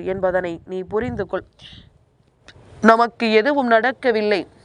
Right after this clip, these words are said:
நமக்கு யாரும் இல்லை, நம் வாழ்க்கையில் நமக்கென்ற நன்மைகளை செய்துவிட யாரும் இல்லை என்று நீ யோசிக்கிறாய் அல்லவா? ஆனால் நீ என்றாவது புரிந்து கொண்டிருக்கிறாயா?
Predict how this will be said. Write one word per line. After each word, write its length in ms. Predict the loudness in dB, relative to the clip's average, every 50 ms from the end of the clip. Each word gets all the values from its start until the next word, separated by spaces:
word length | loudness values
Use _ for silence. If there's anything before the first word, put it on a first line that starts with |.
| -20 -14 -4
நமக்கு 420 | -2 0 0 0 -2 -2 -2 -4 -2 0
யாரும் 420 | 2 2 2 2 0 -2 -4 -4 -4
இல்லை, 200 | -4 -2 -2 -4 -4 -8 -20 -20 -20 -20 -20 -20 -10 0
நம் 240 | 2 2 2 2 2
வாழ்க்கையில் 640 | 2 2 2 2 -2 -4 -6 -6 -4 -4 -2 -2
நமக்கென்ற 540 | -2 -2 -2 -6 -6 -6 -6 -4 -2 -2 -2 0
நன்மைகளை 540 | 0 0 -2 -2 -6 -4 -4 -2 -4 -4 -4
செய்துவிட 520 | -4 -4 -4 -4 -2 -2 -2 -2 -2 -2 -2
யாரும் 440 | -2 0 0 0 2 0 0 -2 -4
இல்லை 280 | -6 -6 -4 -2 -2 -2 -2
என்று 260 | -6 -10 -10 -12 -10
நீ 120 | -8 -8 -6 -4
யோசிக்கிறாய் 800 | -2 -2 -4 -4 -4 -10 -10 -6 -6 -4 0 0 0 0 -2 -4
அல்லவா? 340 | -6 -2 -2 -2 -2 -2 -4 -6 -16 -14 -14 -14 -12 -10 -10 -10 -10 -10 -12 -14 -12 -14 -12 -8
ஆனால் 440 | -4 -2 -2 0 0 0 -2 -2 -6 -12 -20 -20 -20 -20 -16 -6
நீ 120 | -4 -2 0 2 2
என்றாவது 640 | 0 0 0 0 2 2 2 2 0 0 -2 -2 -4
புரிந்து 360 | -2 -2 -2 -2 -2 -4 -4 -2
கொண்டிருக்கிறாயா? 920 | -2 -2 -2 0 -4 -4 -4 -6 -8 -6 -6 -2 0 0 0 0 0 -4